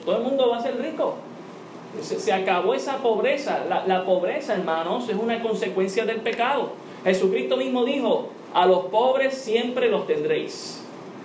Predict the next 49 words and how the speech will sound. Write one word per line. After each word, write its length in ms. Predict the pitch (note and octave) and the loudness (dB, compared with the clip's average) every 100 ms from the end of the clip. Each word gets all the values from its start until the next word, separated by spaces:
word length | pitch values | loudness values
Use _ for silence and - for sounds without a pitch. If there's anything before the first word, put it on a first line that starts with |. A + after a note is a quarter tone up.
| - - D#3+ | -16 -4 0
Ah, 340 | D#3 D3+ - - - | 2 2 -2 -8 -2
e-, 80 | E3+ | 2
e-, 280 | F#3 G3 F#3 | 2 2 6
el 180 | F#3+ F#3+ | 6 6
rostro 380 | A#3 C#4 C#4 B3+ | 4 2 2 4
del 160 | A3+ | 4
pobre 340 | A#3 B3 A#3 A#3 | 2 4 4 4
es 140 | A#3 | 2
el 80 | G#3+ | 2
rostro 400 | A3 B3 A#3 A3+ | 2 0 2 2
del 260 | F#3 F#3+ F#3+ | 2 2 2
pecado. 460 | F#3 F3+ F3+ - - - - - - - - | 0 2 2 2 -2 -10 -14 -16 -16 -14 -2
No 160 | D3+ G#3 | 2 2
es 120 | A3 | 2
el 120 | G#3 | 0
rostro 300 | F3+ - G3 | 0 0 0
de 100 | E3 | 2
un 140 | F#3+ A3 | 2 2
hombre 320 | A#3 A#3+ A#3 | 2 0 0
o 80 | F#3 | 0
de 60 | |
una 180 | F3+ G3+ | 0 0
mujer, 300 | G3 E3+ D#3 | 0 0 0
es 80 | F3+ | 0
el 120 | F#3 | 0
rostro 340 | F#3 F#3+ A3+ | 0 -2 -2
del 100 | F#3+ | -2
pecado. 380 | - C3+ C#3 - - - - - - - - - - | -2 -2 -2 -4 -6 -14 -16 -16 -14 -14 -14 -12 -4
Eh, 340 | C3+ C3 - - - D3+ | 0 0 -4 -10 -6 0
lamentablemente, 1160 | D#3 E3 D#3+ G3 A3+ A#3 A#3+ A#3 A3 G3 F#3+ - - | 2 0 2 2 4 0 0 -2 0 0 0 -4 -4
la 200 | D#3+ D3+ | 2 2
gente 320 | E3+ A3 A3+ G#3+ | 2 -2 2 4
ha 120 | G#3+ | 4
querido 300 | G#3+ G#3+ G#3+ | 2 2 2
decir 340 | F#3+ A3 G#3+ | 0 2 2
que 100 | A3 | 4
la 180 | F#3 F#3 | 2 4
pobreza 460 | F#3 F#3+ B3+ C4+ A3 | 2 2 0 -2 -2
nos 120 | F#3+ | 2
lleva 200 | F#3+ F#3 | 2 2
al 100 | E3+ | 0
pecado. 380 | D#3 D#3 C#3+ C#3 | 0 0 0 0
Bueno, 160 | A3 | 0
yo 160 | A3 F#3+ | 0 0
conozco 360 | G#3+ A3 A3+ G#3+ | 0 0 2 2
a 100 | F#3 | 2
gente 300 | A3 A#3 G#3+ | -2 -2 0
muy 160 | A#3+ | 0
pobre 500 | C#4 A#3 E3+ D#3+ - | 0 2 2 2 0